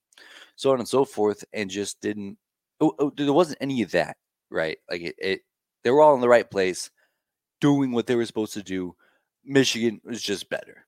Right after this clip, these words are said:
It is what it is. But last night, you know, it felt like, you know, okay, well, now that we're on the field with somebody playing the same sport as us, we're still very good.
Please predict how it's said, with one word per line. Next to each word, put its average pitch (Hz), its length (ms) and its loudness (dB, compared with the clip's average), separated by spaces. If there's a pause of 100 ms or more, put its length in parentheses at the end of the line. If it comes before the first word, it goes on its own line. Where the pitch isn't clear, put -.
It 98 120 -6
is 92 160 -2
what 82 140 -8
it - 120 -20 (120)
is. - 140 -20 (1120)
But 131 160 2
last 131 380 0
night, - 300 -6
you - 80 -8
know, 196 180 -2
it 160 240 -4
felt 165 160 -2
like, 160 160 -8 (120)
you 113 80 -12
know, 123 60 -2
okay, 127 140 -6
well, 107 140 -4
now 127 200 2
that 127 160 0
we're 120 240 -2 (160)
on 113 180 2
the 107 60 -6
field 104 380 -6
with 98 180 -6
somebody 101 460 -6
playing 92 220 -10
the 90 60 -14
same 95 160 -12
sport 156 320 -2
as 101 140 -6
us, 92 240 -2 (220)
we're 101 200 -10
still 92 220 -8
very 76 340 -8
good. - 140 -18